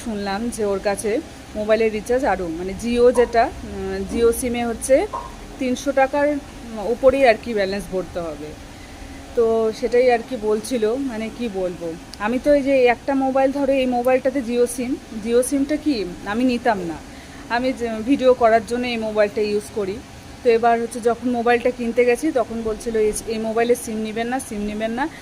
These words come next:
তো আমি বললাম, "না, দরকার নেই, আমি তো এটাতে ভিডিও করব, দরকার হবে না।" তখন বলছে যে,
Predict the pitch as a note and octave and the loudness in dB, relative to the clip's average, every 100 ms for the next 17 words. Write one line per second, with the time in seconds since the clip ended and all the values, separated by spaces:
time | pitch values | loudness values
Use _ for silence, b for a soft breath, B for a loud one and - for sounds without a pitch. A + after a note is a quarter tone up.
0 | B - D#4 D#4+ D#4 C#4+ A#3+ A3+ G#3+ A#3 | B 0 4 6 6 4 6 4 4 2
1 | G3+ F3+ F#3+ G#3 A#3+ A#3+ C4 A3 G#3 A#3 | 0 -2 -4 -2 -2 0 -2 -4 -2 0
2 | A#3+ C4 C#4+ G#4+ - - - - - - | 4 2 4 0 0 -4 -16 -16 -16 -16
3 | - - - A3 G#3+ G3 G#3+ G3 F#3 E3 | -16 -16 -12 0 0 2 0 0 -2 -4
4 | D3+ C#3 - B B B - A3+ C4 A#3+ | -4 -8 -14 B B B -6 -2 0 2
5 | A#3 C4 B3 | 4 4 4